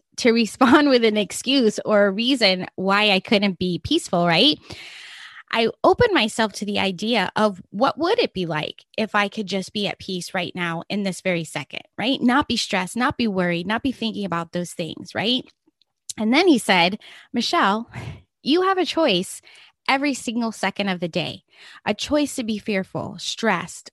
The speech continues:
overwhelmed, worried, you know, allow all those imposter syndromes to rule your day, or you could simply choose to be at peace." And I was like,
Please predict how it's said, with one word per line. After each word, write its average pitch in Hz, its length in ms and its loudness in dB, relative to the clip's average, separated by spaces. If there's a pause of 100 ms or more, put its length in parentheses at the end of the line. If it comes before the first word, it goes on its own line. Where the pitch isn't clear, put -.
(100)
overwhelmed, 190 760 0
worried, 180 600 0 (400)
you 214 80 -4
know, 190 240 -4
allow 247 480 0
all 226 220 2
those 196 260 -2
imposter 185 540 -4
syndromes 165 840 -4
to - 160 -4
rule 190 320 0
your 165 160 0
day, 156 400 -6 (140)
or 285 400 2 (420)
you 269 100 -2
could 269 160 -4
simply 233 360 -4
choose 175 420 -6
to - 100 -10
be 185 140 -2
at - 100 -4
peace." - 520 -10 (560)
And 220 100 0
I 220 60 2
was 226 160 -2
like, 220 180 -2